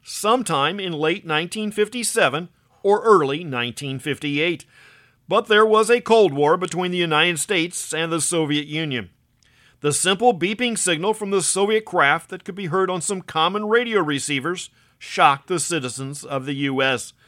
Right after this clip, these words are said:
The U S was well on its way and tried to launch Explorer one in late January nineteen fifty-eight, but was delayed due to weather conditions. Burt Rutan's Spaceship One wins the prize for the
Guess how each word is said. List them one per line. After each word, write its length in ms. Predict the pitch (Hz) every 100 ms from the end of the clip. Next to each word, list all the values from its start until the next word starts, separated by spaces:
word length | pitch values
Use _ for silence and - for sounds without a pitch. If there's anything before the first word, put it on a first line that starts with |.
| _ _ _ _ -
The 80 | 190
U 160 | 247
S 140 | 254 233
was 180 | 214
well 240 | 175 185 175
on 120 | 170
its 200 | 262 -
way 380 | 139 135 202 - 180
and 160 | 185
tried 380 | - 165 170 226
to 80 | 208
launch 340 | 160 175 185
Explorer 560 | 190 - - 180 180 165
one 300 | 170 226 202
in 80 | 156
late 280 | 151 143
January 640 | 107 156 220 208 143 143 170
nineteen 460 | 131 127 - 135
fifty-eight, 580 | 113 139 127 131 202 - _ _ _ -
but 160 | 254
was 140 | 247 233
delayed 600 | 233 190 139 135 151 120
due 160 | 127 120
to 140 | 156
weather 380 | 151 143 151 156
conditions. 880 | 160 143 139 - 120 90 - - _ _ _ _ _ _ _ _ _ _ _ 107
Burt 280 | 165 220
Rutan's 600 | 185 226 - 180 185 233 -
Spaceship 640 | - 175 196 - 202 147
One 420 | 151 196 214 160
wins 300 | 156 196 165
the 80 | 175
prize 460 | 170 214 208 196 -
for 160 | 185
the 120 | 180